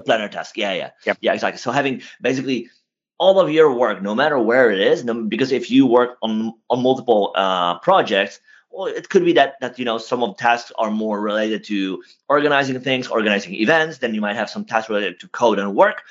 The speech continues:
Speaker 1: And then there are some other tasks too, right? So bringing all of that into a single pane for you to be able to more easily track your work. So this is a great example of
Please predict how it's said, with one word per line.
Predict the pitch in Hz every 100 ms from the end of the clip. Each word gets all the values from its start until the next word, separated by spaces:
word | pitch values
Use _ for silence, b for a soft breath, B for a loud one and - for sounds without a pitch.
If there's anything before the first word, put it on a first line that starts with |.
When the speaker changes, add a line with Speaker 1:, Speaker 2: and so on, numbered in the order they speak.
| B B -
Speaker 1:
And | 156
then | 156
there | 147
are | 143
some | 123 123
other | 120 113 107 _
tasks | - 113 -
too, | 127 73
right? | 95
So | - 123 B B _
bringing | - 127 170 202 160 -
all | 131 147 143
of | 113
that | 120 -
into | 117 107 110 101 -
a |
single | - 151 135 104
pane | - 139 135 107
for | 104 - 98
you | 107 165 117 113 110 b b b _ -
to | 151
be | 156
able | 165 165
to | 160
more | 131 143
easily | 143 143 131 131 123 123 B -
track | - 135
your | 143
work. | 139 202 -
So | - 127
this | 160
is | 143
a | 139
great | 117 202 208 185
example | 147 123 131 110
of | 110